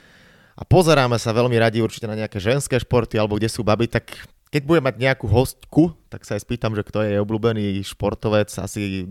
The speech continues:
azda kvôli vizáži, ale tak teba sa spýtam, či máš nejakú obľúbenú športovkyňu alebo nejakú ženu, ktorá v športe pôsobí, pokojne to môže byť,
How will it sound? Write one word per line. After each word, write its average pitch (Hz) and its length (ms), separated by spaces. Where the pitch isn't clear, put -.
azda 98 300
kvôli 113 180
vizáži, 110 460
ale 117 160
tak - 160
teba 123 160
sa 123 80
spýtam, 131 240
či 113 160
máš 139 160
nejakú - 240
obľúbenú 160 400
športovkyňu 143 680
alebo 214 220
nejakú 208 320
ženu, 147 260
ktorá 123 380
v 113 240
športe 135 480
pôsobí, 127 420
pokojne 143 460
to 107 80
môže 113 240
byť, 113 240